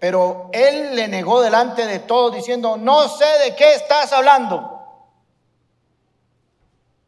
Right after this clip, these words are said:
Luego salió a la puerta, donde otra criada lo vio, estaba listo, ¿ah?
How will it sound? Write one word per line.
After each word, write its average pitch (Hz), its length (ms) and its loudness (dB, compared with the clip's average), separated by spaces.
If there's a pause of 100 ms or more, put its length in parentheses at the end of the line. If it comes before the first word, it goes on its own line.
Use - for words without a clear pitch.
(1600)
Luego 196 320 -2
salió 180 260 -2
a 196 40 2
la 180 180 0
puerta, - 880 -6
donde 160 240 -6
otra 180 320 -4
criada 196 360 0
lo 165 160 -4
vio, 185 280 -6
estaba 185 340 -2
listo, 180 380 -10
¿ah? 151 300 -12